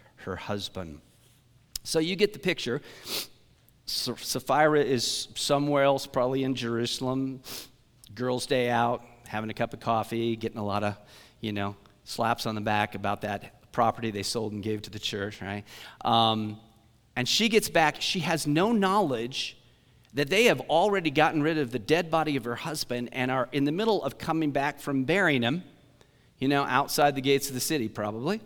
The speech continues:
She has no clue. And you would think with hipaa and all that Peter would have been required to tell her, "By the way, before I go any further, I just want you to know your husband died." No, no.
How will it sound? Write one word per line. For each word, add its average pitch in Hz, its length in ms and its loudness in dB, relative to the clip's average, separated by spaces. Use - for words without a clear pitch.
She 202 320 2
has 170 200 0
no 165 220 2
clue. 185 500 -2
And 247 120 -2
you 320 160 2
would 370 160 2
think 240 320 0
with 151 160 0
hipaa 170 460 0
and 123 160 -2
all 120 320 -4
that - 800 0
Peter 240 260 8
would 185 160 6
have 160 100 2
been 147 180 4
required 147 580 6
to 120 80 -2
tell 131 300 4
her, 107 180 -2
"By 147 140 8
the 151 80 6
way, 147 160 6
before 135 300 2
I 139 40 4
go 135 140 2
any 147 140 2
further, 135 240 0
I 120 40 2
just 117 120 -4
want 117 180 -4
you 123 60 -4
to - 20 -2
know 117 60 0
your 110 180 0
husband 101 400 -4
died." 82 240 -8
No, 269 320 0
no. 107 200 -6